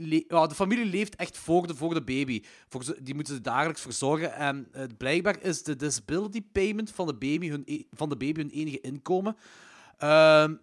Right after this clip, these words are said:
de social worker komt van alles te weten over het gezin en de donkere achtergrond van het gezin. En het eindigt anders dan dat je zou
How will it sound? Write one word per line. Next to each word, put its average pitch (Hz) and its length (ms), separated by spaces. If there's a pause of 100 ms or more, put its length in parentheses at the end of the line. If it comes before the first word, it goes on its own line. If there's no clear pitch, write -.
(120)
de 131 160
social 214 420
worker 208 260
komt 202 180
van 170 120
alles 175 240
te 131 100
weten 147 260
over 147 100
het - 180
gezin 156 240
en 135 100
de 120 120
donkere 139 360
achtergrond 131 500
van 147 100
het 117 100
gezin. 127 380
En 123 380 (800)
het - 220
eindigt 294 400
anders 294 340
dan 262 120
dat 233 120
je 208 80
zou 175 160